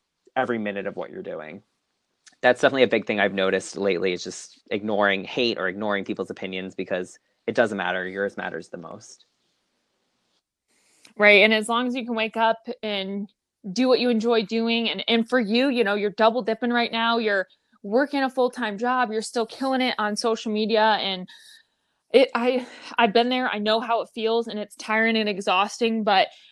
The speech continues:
Speaker 2: I promise you, you keep showing up. I have good vibes over you for this year, and hopefully my audience will as well. I could literally keep talking to you for, like, another hour about random topics, but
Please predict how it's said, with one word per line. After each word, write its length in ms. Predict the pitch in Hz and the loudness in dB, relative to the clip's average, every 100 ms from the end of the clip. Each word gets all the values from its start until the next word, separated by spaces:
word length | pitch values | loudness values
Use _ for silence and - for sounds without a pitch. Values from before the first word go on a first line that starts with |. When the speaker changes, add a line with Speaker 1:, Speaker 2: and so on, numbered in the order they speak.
| - | -6
Speaker 2:
I 220 | 202 208 | 0 0
promise 460 | 208 226 220 226 226 | 0 -6 -6 -6 -8
you, 380 | 233 233 226 226 _ | -4 -4 -4 -8 _
you 180 | - 226 | -8 -8
keep 220 | 220 254 | -6 -8
showing 400 | 220 - 226 220 | -6 0 2 4
up. 200 | 214 214 - _ - | 4 2 0 _ -10
I 100 | 208 | -6
have 280 | 208 208 | -4 -2
good 200 | 180 208 | 0 -2
vibes 340 | 214 202 208 214 | 0 0 2 0
over 200 | 220 202 | -2 -2
you 340 | 214 214 220 - | 0 0 -2 -6
for 120 | 214 | -6
this 240 | 196 190 | -6 -8
year, 380 | 185 233 285 330 - - - | -6 2 4 4 0 -18 -10
and 140 | - 208 | -6 -2
hopefully 260 | 247 240 | -2 0
my 140 | 240 185 | 0 0
audience 440 | 220 226 247 240 | 0 0 -2 -2
will 120 | 233 | 0
as 120 | 220 214 | 0 2
well. 300 | 202 214 226 - - | 4 6 4 -4 0
I 120 | 220 | 2
could 280 | 233 302 185 - | 2 0 -4 -8
literally 340 | 233 285 294 262 | 0 4 4 2
keep 200 | - 240 | -2 -4
talking 520 | 233 202 226 214 214 | 0 0 -2 -8 -8
to 120 | - | -4
you 120 | 233 226 | -2 0
for, 120 | 220 | 0
like, 140 | 208 | 0
another 280 | 208 202 - | 0 0 0
hour 240 | 180 190 | 0 2
about 220 | 202 196 - | 2 2 0
random 260 | 196 190 | -4 -6
topics, 540 | 196 185 180 233 240 - | -10 -4 -2 -2 -4 -2
but 220 | 214 190 | 2 2